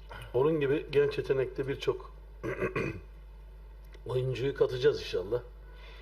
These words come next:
Ee, sağ olsun şimdi Abdurrahim Bey geldi. Onunla da onu konuştuk.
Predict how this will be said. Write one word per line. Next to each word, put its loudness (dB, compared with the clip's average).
Ee, -2
sağ 2
olsun 6
şimdi 0
Abdurrahim 2
Bey 6
geldi. 4
Onunla 4
da 6
onu 2
konuştuk. -2